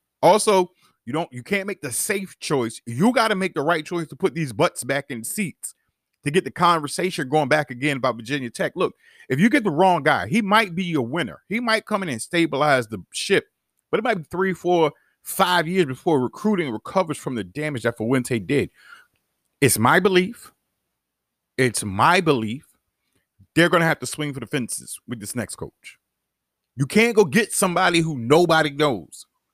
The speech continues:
You can't pull up somebody who, I gotta Google him to even know what he's doing. It's a very short list. And I'm gonna tell you who I personally think is no-, who should be number one on that list, and it's Urban Meyer.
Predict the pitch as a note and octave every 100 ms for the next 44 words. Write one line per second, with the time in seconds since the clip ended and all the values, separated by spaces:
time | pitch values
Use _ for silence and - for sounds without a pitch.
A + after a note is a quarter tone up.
0 | _ _ _ _ A#2 - A#3 - G#3 A3
1 | F#3+ - F3+ D#3 E3+ D3+ - _ - C3+
2 | B2+ C3 C#3 C#3+ A2 G2+ C3 A#3 F#3+ E3+
3 | C#3+ D3+ C#3 B2+ - _ _ _ C3+ F3
4 | C#3 A2+ D3 E3 D3 - B2 C3+ C3 A2+
5 | C#3 A#2+ - _ _ _ _ _ _ _
6 | _ _ _ _ _ _ _ _ _ _
7 | _ - D#3 C#3 B3 A#3+ G3 G#3+ G3 C#3
8 | F#3 - - - _ - _ C#3+ A#3+ A#3+
9 | G#3 F3+ F3 D#3+ - - C4+ - E3 -
10 | D#3+ B2 B2+ D#3+ B2 - - - - C4+
11 | A3 C3 A2+ A2 - D3+ D#3 D#3 D#3 D3
12 | D#3+ G#3 D3 A#2+ - D3 D3+ D#3 E3+ E2